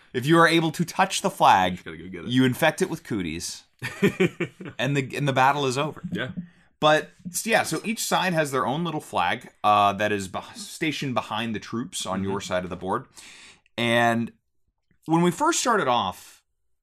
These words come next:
Speaker 1: the tactics
Speaker 2: <laughs>
Speaker 1: immediately became apparent.
Speaker 2: Yeah.
Speaker 1: I started moving my guys across the board, and Garrett stayed right where he was. <laughs>
Speaker 2: Turtled up.
Speaker 1: Turtled up.
Speaker 2: <laughs>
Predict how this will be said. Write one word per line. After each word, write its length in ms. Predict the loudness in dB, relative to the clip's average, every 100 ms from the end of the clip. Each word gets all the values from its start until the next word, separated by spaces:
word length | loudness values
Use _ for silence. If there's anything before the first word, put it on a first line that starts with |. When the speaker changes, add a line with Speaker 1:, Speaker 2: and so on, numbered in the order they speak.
| -10
Speaker 1:
the 460 | -4 0 0 -2 _ _ -16
tactics 500 | -4 -4 -2 -2 -2
Speaker 2:
<laughs> 80 | -2
Speaker 1:
immediately 680 | 0 2 2 -2 -4 -6
became 320 | -8 -10 -10 -10
apparent. 420 | -8 -6 -6 -8 -10
Speaker 2:
Yeah. 220 | -12 -12 -18 _ _
Speaker 1:
I 80 | -8
started 300 | -2 0 0 -6 -16 -12
moving 400 | 0 2 4 2
my 160 | 2 2
guys 400 | 4 4 2 0
across 460 | 0 4 4 4 -2
the 80 |
board, 280 | -2 0 -2
and 80 | -2
Garrett 280 | -2 -2 -2
stayed 300 | -2 -2 2
right 200 | 2 0
where 180 | 2 0
he 60 |
was. 580 | 2 4 4 4 2 2
<laughs> 20 |
Speaker 2:
Turtled 300 | -2 -4 -4
up. 340 | -4 -4 -6 -4
Speaker 1:
Turtled 360 | 0 2 4
up. 420 | 6 6 4 -2
Speaker 2:
<laughs> 60 | -4